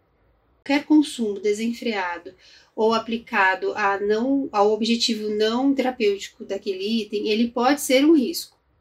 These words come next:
tá? Ahn, se é recomendado por um médico, ele sabe o porquê que ele tá fazendo essa prescrição, ele vai te acompanhar, ele vai te dar todo o suporte.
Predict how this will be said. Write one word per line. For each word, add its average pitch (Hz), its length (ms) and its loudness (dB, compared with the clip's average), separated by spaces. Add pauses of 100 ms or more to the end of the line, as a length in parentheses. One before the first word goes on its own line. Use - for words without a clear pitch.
tá? 202 320 -4 (680)
Ahn, 220 580 0 (420)
se - 320 4
é 262 160 8
recomendado 208 580 2
por 202 160 -6
um 185 80 -4
médico, 403 720 0
ele 226 220 0
sabe 220 300 2
o 233 60 0
porquê 262 360 2
que 240 80 -2
ele 240 100 0
tá 240 100 0
fazendo 220 280 0
essa 208 160 -4
prescrição, 214 840 0 (320)
ele 294 160 8
vai 226 140 4
te 233 100 -4
acompanhar, 233 840 2
ele 233 160 0
vai 254 80 2
te 254 100 0
dar 233 100 2
todo 277 200 2
o 285 40 2
suporte. - 640 -8